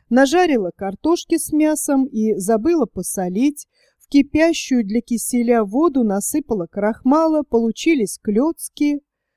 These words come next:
У нее глаза блестели от слез, а он хохотал от души, приговаривая: «Вот что значит с не-, жить с нелюбящей мачехой. Даже картошку не научила жарить падчерицу».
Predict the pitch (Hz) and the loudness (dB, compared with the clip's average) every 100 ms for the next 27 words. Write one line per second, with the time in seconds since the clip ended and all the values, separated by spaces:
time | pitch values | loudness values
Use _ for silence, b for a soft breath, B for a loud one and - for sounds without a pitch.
0 | _ _ _ 214 240 254 269 349 285 311 | _ _ _ 0 4 4 4 2 0 0
1 | 302 262 294 262 196 196 - 208 208 180 | 0 0 0 -2 -4 -6 -6 -2 0 -2
2 | 170 - 269 349 381 - - - _ _ | -6 -8 -2 2 0 -2 -10 -16 _ _
3 | _ _ - 320 403 392 - 220 208 190 | _ _ 2 4 4 0 -4 -4 -4 -4
4 | 311 339 330 254 262 294 - 302 - 226 | 0 2 0 0 -2 -2 -2 -4 0 0
5 | 208 202 185 196 190 175 165 156 - _ | 2 2 2 0 0 -2 -4 -8 -16 _
6 | _ - 190 220 381 - - 311 294 247 | _ -12 -4 2 2 0 -4 -2 0 2
7 | 233 311 349 - 320 311 - - - 226 | 2 2 0 -2 -2 -2 -8 -16 -4 -4
8 | 220 - 190 190 302 - - 240 240 214 | -4 -8 -8 0 0 -2 -2 2 2 2
9 | 254 233 254 - 240 208 190 226 - 214 | -2 0 -4 -2 -2 -2 -2 -2 -4 -8
10 | - 175 156 _ _ _ - 208 277 294 | -4 -6 -6 _ _ _ -8 2 4 4
11 | 330 - 330 320 - 294 330 - 339 311 | 0 0 0 0 0 2 2 0 0 2
12 | 294 294 294 - 285 269 233 262 233 214 | 4 4 2 0 2 2 2 2 2 -2
13 | _ 262 226 - 208 175 175 - 170 | _ -2 -2 -4 -8 -8 -10 -10 -12